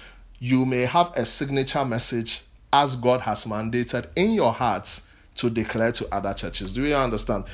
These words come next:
So you see that there's a difference between Apostle Paul as a pastor and him operating as an apostle. When he operated as a pastor, he didn't just focus on grace.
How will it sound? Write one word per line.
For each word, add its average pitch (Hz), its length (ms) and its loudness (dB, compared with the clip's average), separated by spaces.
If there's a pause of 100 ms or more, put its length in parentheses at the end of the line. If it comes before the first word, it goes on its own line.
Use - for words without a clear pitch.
(140)
So 165 420 8
you 160 140 4
see 247 140 2
that 185 380 6
there's 151 280 8
a 151 100 4
difference 226 380 2
between 180 100 2
Apostle 123 480 2
Paul 151 340 0
as 123 200 0
a 113 80 -4
pastor 202 540 2 (720)
and 127 180 4
him 151 160 2
operating 127 420 0
as 110 200 0
an 104 100 -2
apostle. 104 580 -2 (420)
When 151 200 10
he 165 100 6
operated 208 480 4
as 165 200 6
a 120 80 2
pastor, 120 560 0 (100)
he 135 140 0
didn't 185 260 4
just 151 240 2
focus 127 380 0
on 110 160 -2
grace. 104 360 -2